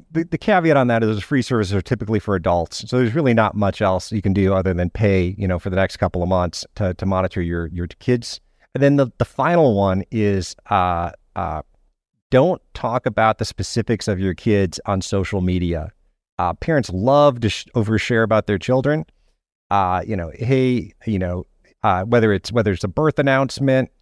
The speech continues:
um, you know, on the date of the birth, uh, uh, or, or these other things,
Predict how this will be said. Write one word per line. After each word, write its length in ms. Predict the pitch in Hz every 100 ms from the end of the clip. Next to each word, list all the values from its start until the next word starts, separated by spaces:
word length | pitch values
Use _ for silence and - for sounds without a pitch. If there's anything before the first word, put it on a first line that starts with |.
| _ _ _ -
um, 600 | 110 104 98 95 90 90
you 140 | - 104
know, 160 | 90
on 260 | 95 110 113
the 80 | 104
date 360 | 110 107 110
of 200 | - 107
the 80 | 95
birth, 460 | 101 110 110 104 _ _ _ _ -
uh, 420 | 104 92 87 82 - _ -
uh, 280 | 101 87 90 -
or, 160 | 120 110
or 140 | 107
these 180 | 98 98
other 160 | 104
things, 360 | 92 104 95